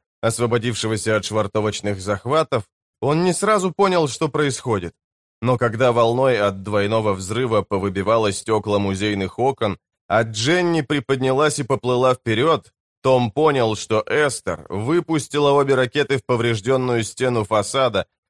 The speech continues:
и та обрушилась, образовав достаточно просторный проём, чтобы маленький корабль мог протиснуться наружу и взлететь.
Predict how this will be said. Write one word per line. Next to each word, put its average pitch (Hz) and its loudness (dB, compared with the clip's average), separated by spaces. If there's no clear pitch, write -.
и 143 -2
та 202 2
обрушилась, 165 -2
образовав 117 2
достаточно 110 0
просторный 104 0
проём, 120 0
чтобы 104 -4
маленький 110 0
корабль 127 0
мог 123 0
протиснуться 120 -2
наружу 113 0
и - -6
взлететь. 98 -10